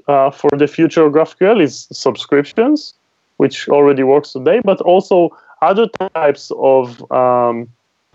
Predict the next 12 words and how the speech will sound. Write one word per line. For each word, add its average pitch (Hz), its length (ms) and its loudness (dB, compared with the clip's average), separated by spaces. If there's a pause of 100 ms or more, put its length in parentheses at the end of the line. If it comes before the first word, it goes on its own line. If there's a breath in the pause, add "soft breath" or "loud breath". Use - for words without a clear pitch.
(520)
uh, 120 300 2
let's 131 280 -2
say, 123 320 0
real-time 135 880 0 (420)
or 127 240 2
network, 135 720 0 (120)
uh, 120 420 0 (460)
improvements. 127 600 0
For 127 160 -2
example, 143 460 -2 (200)
live 127 260 -2
data. 123 380 -2